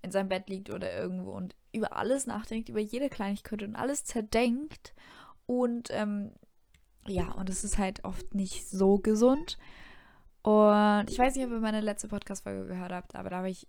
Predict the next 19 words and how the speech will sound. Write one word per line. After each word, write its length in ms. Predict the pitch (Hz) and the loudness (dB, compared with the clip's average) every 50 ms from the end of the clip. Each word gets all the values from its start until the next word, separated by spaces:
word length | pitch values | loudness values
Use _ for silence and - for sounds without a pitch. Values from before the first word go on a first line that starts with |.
| _ _ | _ _
über 320 | 196 190 180 185 180 180 | -8 -4 -4 -2 -2 -2
das 160 | 185 190 - - | -4 -6 -6 -4
neue 120 | 190 185 | -4 -4
Buch 240 | - - 247 - - | -4 -6 -8 -8 -8
gelesen, 300 | - 196 190 190 196 196 | -8 -8 -6 -6 -6 -8
was 140 | 196 190 - | -10 -12 -14
ich 240 | - - - - _ _ _ _ | -16 -20 -20 -20 _ _ _ _
gerade 440 | - 202 196 196 190 196 202 208 - - | -10 -8 -6 -4 -4 -4 -4 -6 -8 -8
lese. 580 | - 208 196 208 233 247 - 202 214 233 240 233 - _ _ _ _ _ | -8 -4 -2 -2 -2 -2 -2 -2 0 0 0 -2 -4 _ _ _ _ _
Über 220 | - - - - - | -16 -14 -12 -12 -12
das 260 | 202 214 208 - - | -10 -8 -8 0 2
neue 220 | 214 214 214 208 | 2 2 2 0
Buch 280 | 208 208 - 240 - - - | -4 -2 -2 -4 -4 -4 -8
geredet, 320 | - 208 208 214 214 220 220 | -10 -6 -4 -2 -2 -2 -2
<laughs> 100 | - 220 | -4 -4
was 140 | 226 - - | -6 -6 -6
ich 120 | 214 - | -10 -10
gerade 400 | - - 202 190 196 208 202 202 | -6 -4 0 2 4 4 4 4
lese. 440 | 196 202 196 202 196 196 190 196 214 | 4 4 4 4 4 2 2 0 0